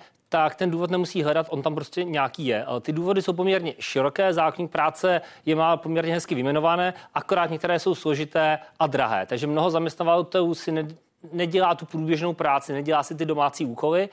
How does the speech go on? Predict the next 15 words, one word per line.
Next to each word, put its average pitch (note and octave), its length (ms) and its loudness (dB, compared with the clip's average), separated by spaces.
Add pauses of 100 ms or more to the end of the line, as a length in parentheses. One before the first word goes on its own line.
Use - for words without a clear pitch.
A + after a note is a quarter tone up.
(340)
a, D3 200 -2
a C#3 60 0
potom F#3 440 2
na E3 100 2
poslední E3+ 420 -2
chvíli D#3+ 340 0
opravdu D3+ 320 -2
se E3+ 120 -8
snaží C#3+ 300 -4
nějaké, D3 440 0
eh, - 300 -8 (240)
výpovědní C#3 400 -4
důvody C#3 340 2 (220)
vymýšlet, C#3+ 580 0
tak B2+ 220 -6